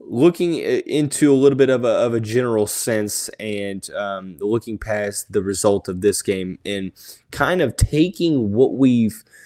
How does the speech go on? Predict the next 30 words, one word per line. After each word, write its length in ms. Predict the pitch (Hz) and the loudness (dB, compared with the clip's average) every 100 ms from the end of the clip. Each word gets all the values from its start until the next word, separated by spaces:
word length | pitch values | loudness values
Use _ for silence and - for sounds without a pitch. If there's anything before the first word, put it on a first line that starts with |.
| _ _ | _ _
um, 460 | - 104 98 95 95 | -2 0 0 0 -4
taken 460 | - - 120 120 104 | -4 2 2 4 -2
from 300 | - 110 107 | 2 2 4
this 220 | 104 - | 2 2
game 420 | 110 98 95 92 - | 2 2 -2 -6 -6
and 100 | 98 | -6
applying 500 | - - 117 113 101 | -6 -2 2 2 0
it 160 | 80 | -4
to 440 | - 107 98 92 - - | -4 -2 -2 -4 -10 -10
where 440 | 104 104 131 175 | -6 2 4 4
the 100 | 160 | 2
Cards 380 | 131 139 131 117 | 2 4 4 4
are 100 | 117 | 2
going 240 | 104 104 | 4 2
to 100 | 101 | 0
be 140 | - 101 | 0 0
in 80 | 95 | 0
the 60 | |
offseason, 720 | 95 92 - - 95 92 92 | -2 -2 -4 -4 -4 -6 0
what 100 | 104 | 4
is 160 | 123 113 | 4 4
the 100 | 107 | -2
focus 480 | - 104 101 101 - | 2 2 2 0 -6
and 80 | 92 | -6
stuff 280 | - 92 | -2 0
like 140 | 92 90 | 0 0
that. 160 | 95 | -2
How 220 | - 113 165 | 2 4 6
does 260 | 196 175 | 4 2
this 240 | 185 165 | 2 2